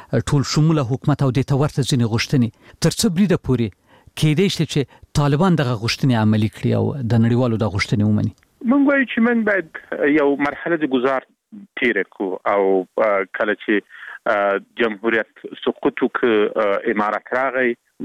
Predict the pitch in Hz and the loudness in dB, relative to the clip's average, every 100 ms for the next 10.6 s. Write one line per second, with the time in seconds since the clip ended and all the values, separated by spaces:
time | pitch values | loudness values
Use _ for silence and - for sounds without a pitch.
0 | 107 120 120 110 107 104 98 110 117 131 | -2 0 0 0 0 -2 0 -2 0 -2
1 | 113 107 104 117 117 98 92 90 92 110 | -2 -6 -4 -4 -4 -2 -4 -4 -4 -4
2 | - - 113 107 110 110 - _ _ _ | -4 -4 -4 -2 -2 -2 -6 _ _ _
3 | _ 165 131 123 - 139 120 95 98 104 | _ 0 0 -2 -4 -2 -2 -4 -2 0
4 | 104 104 104 113 131 120 120 127 117 - | 0 2 0 -2 -2 -2 0 0 -2 -2
5 | 117 113 135 127 117 - 113 - 135 - | -2 0 2 2 0 -6 -8 -4 -4 -2
6 | - 107 - 107 101 - 110 107 98 104 | -2 -2 -2 -4 -4 -6 -4 -4 -4 -6
7 | 98 - 120 113 120 110 110 113 - 120 | -6 -6 -6 -6 -6 -2 -2 -2 -2 -4
8 | - - - 175 175 147 135 - 185 160 | -6 -20 -6 -2 0 0 -2 -4 -4 -4
9 | - 127 117 107 107 107 107 101 - 131 | -8 -2 0 0 0 0 0 -2 0 0
10 | 165 147 151 147 - 165 | 2 0 0 -2 -2 -2